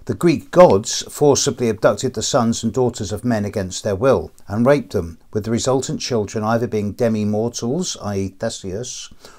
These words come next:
or mutations, i e Chiron. They took their prisoners elsewhere,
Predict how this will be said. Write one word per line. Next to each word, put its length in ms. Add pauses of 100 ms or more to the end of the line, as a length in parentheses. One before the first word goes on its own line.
(120)
or 180
mutations, 1040
i 160
e 260
Chiron. 520 (960)
They 80
took 200
their 100
prisoners 540
elsewhere, 640